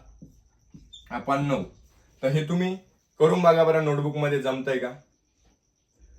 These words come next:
तर दोन मिनिटाचं साठी व्हिडिओ पॉज करा आणि मग नंतर करून बघा.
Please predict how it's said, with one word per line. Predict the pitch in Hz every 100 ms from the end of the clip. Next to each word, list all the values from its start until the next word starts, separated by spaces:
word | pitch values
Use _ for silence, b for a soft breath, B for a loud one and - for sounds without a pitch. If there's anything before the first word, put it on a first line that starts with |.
| - 123
तर | 117
दोन | 139 151
मिनिटाचं | 156 156 151 156 156 - _ _ _ _ _
साठी | 131 131 151
व्हिडिओ | 131 123 139
पॉज | 139 147 151
करा | 143 -
आणि | - 151
मग | 160 175
नंतर | 165 143 127
करून | 120 104
बघा. | 87